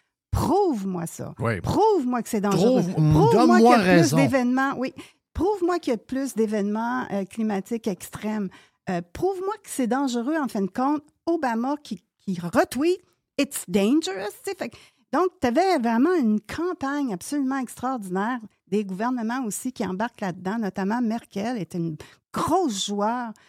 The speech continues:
Speaker 1: une grosse joueuse dans, dans, dans ce narratif-là. Et, euh, fait que c'est, fait que c'est ça, c'est ça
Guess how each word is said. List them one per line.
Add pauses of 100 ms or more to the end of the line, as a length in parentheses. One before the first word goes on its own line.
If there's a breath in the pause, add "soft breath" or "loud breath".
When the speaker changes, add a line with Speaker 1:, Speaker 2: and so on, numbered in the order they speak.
(220 soft breath)
Speaker 1:
une
grosse
joueuse
dans,
dans,
dans
ce
narratif-là. (680 soft breath)
Et,
euh, (120)
fait
que
c'est,
fait
que
c'est
ça, (160)
c'est
ça